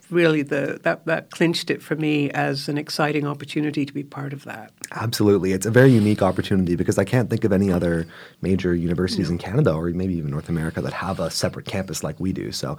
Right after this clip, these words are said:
Speaker 2: it must have been a, a unique opportunity, which kinda leads me into some more questions I have for you about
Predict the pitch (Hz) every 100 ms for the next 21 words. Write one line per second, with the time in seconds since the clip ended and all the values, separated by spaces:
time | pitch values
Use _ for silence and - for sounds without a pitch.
0 | - - 113 139 139 127 117 - 107 104
1 | 117 113 98 - 117 135 95 85 - -
2 | - 175 123 117 113 107 104 98 101 -
3 | 80 - 92 90 90 107 90 80 101